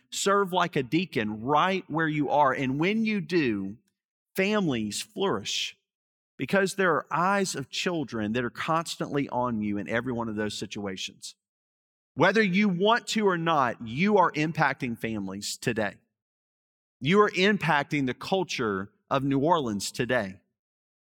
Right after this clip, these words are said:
You, right now in this room, are shaping the culture of this church, whether you want to or not. In fact, I would say that if you don't want to,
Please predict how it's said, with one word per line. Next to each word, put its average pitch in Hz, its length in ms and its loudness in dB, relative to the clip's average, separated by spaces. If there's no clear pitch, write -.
You, 170 420 4
right 180 240 4
now 185 200 2
in 156 100 0
this 170 240 -2
room, 214 320 0
are 147 140 2
shaping 185 480 0
the 139 60 -4
culture 175 520 -4
of 123 220 -2
this 135 200 -2
church, - 460 -4
whether 190 240 2
you 208 180 2
want 208 340 0
to 170 200 2
or 147 140 0
not. 156 500 -2
In 135 80 0
fact, 208 300 4
I 185 40 6
would 170 160 4
say 175 200 4
that 156 100 0
if 143 160 -2
you 180 100 2
don't 170 300 2
want 170 360 0
to, 127 400 0